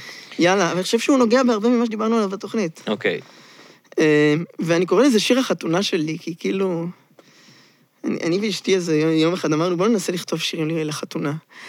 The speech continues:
Speaker 1: רצינו שיר שיהיה על ההזמנה שלנו, בסוף בכלל הלכנו לכיוון אחר לגמרי, אבל בהתחלה חשבנו שאולי נוכל לכ-, אנחנו, ואז אמרנו לעצמנו, "לא, זה לא יכול להיות
Speaker 2: לכתוב
Speaker 1: שיר שלנו."
Speaker 2: ביחד שיר?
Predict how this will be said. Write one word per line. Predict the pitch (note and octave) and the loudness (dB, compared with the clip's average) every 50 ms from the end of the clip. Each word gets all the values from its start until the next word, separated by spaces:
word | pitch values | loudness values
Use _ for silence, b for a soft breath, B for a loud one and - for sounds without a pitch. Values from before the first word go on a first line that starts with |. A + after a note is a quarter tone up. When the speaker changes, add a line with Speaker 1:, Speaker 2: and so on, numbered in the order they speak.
| B B B | B B B
Speaker 1:
רצינו | E3 F3 - - B3+ C4 B3+ | -4 -2 0 0 0 2 2
שיר | A#3 - A#3 A#3 | 2 2 2 2
שיהיה | A3+ - G#3 F#3+ F#3 | 2 2 2 2 4
על | F3 | 4
ההזמנה | D#3+ D3+ E3 D#3 D3+ D3+ D3+ | 2 2 0 0 0 0 0
שלנו, | D#3 - E3 D#3+ E3 E3 D#3+ | 0 0 0 0 0 0 -2
בסוף | D3 C#3+ C#3 - F3+ E3+ E3+ - | -2 -2 -2 -2 -2 -2 -2 -6
בכלל | F#3 - E3 D#3 D#3 | -6 -2 -2 -2 0
הלכנו | E3 D3+ D#3 - D#3+ | -2 -4 -4 -4 -6
לכיוון | D#3+ D#3 - D#3 D#3 D#3 | -6 -6 -6 -4 -4 -4
אחר | D#3 D3 - E3 | -4 -4 -4 -4
לגמרי, | D#3 D3+ D3 D#3 E3 F3+ G#3 A#3 C#4 B B B B B B B B B B B B B B _ - | -4 -2 -2 -2 -2 -2 -2 -2 -4 B B B B B B B B B B B B B B _ -4
אבל | D3 D3+ D3 D#3 D3+ D#3 E3 E3+ E3+ E3 | -2 0 0 2 2 2 2 0 0 0
בהתחלה | D#3+ E3 E3 - F#3 G#3 | 0 0 0 0 -2 0
חשבנו | A3 G#3+ G#3 A#3 A#3 | 2 2 2 2 0
שאולי | - - F3 D#3+ E3 E3 F3 G#3 A#3 | 0 0 0 2 2 2 2 2 2
נוכל | A#3 G#3 - - G3 | 0 0 0 -2 -2
לכ-, | G#3 G3+ F#3+ - - | -2 -2 -4 -6 -6
אנחנו, | - F#3 D#3+ E3+ G#3 - A3+ G3+ - - - - - B3+ G#3+ - - - - G3+ - | -4 -2 -2 -2 -2 -2 -4 -4 -4 -6 -10 -12 -10 -8 -8 -8 -6 -6 -6 -4 -4
ואז | A3 F3+ F#3+ | -4 -4 -2
אמרנו | E3+ F3 F3 E3 | -2 -2 -2 -2
לעצמנו, | D#3 D3+ - D3 C#3+ D3 | -2 -4 -4 -4 -2 0
"לא, | D3+ D#3 D3 C#3+ | 2 2 2 2
זה | D3 | 0
לא | D3 | -2
יכול | D#3 D#3 D#3+ - | -2 -2 -2 -4
להיות | - - | -4 -2
Speaker 2:
לכתוב | - A#2 - | -2 -2 0
Speaker 1:
שיר | G#3+ G#3+ | 0 0
שלנו." | G#3+ - | 0 0
Speaker 2:
ביחד | - B2+ - G#3+ G#3 | 0 0 -2 -6 -6
שיר? | - - C4 B3+ | -6 -8 -8 -8